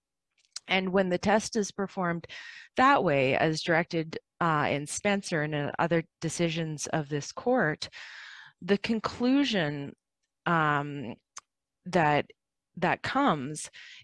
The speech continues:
is that the information at issue ought to be protected. So first, in terms of the functional approach, both the respondent and the court below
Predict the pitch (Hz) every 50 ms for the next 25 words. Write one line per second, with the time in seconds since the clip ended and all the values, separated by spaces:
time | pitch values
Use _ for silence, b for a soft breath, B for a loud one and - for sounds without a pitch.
0 | B - 180 185 180 165 - 180 170 - - 180 180 196 208 - - 226 196 185
1 | 165 160 160 - - 165 156 147 143 147 143 139 - - 147 147 131 - _ _
2 | - 139 135 - - - 156 - 139 139 - - 156 - - - - - - -
3 | - - - _ _ _ _ _ _ _ _ _ _ _ _ _ _ _ - -
4 | B B B B B B B B - - - 247 233 220 - - 254 269 320 349
5 | - - - - 302 294 269 - - 220 196 190 190 185 - 190 180 180 180 165
6 | - 170 151 165 - - - 170 160 156 160 151 _ - - 101 82 - - -
7 | - - - B B B B B B B B B B B B B B B _ _
8 | _ - 226 285 320 - - - 339 320 339 320 - - - - 202 185 180 185
9 | 175 156 135 135 131 135 160 - - B B B B _ - 190 190 208 226 214
10 | - 240 - - - 190 180 180 - - _ - 175 156 151 156 139 117 80 71
11 | 69 - 170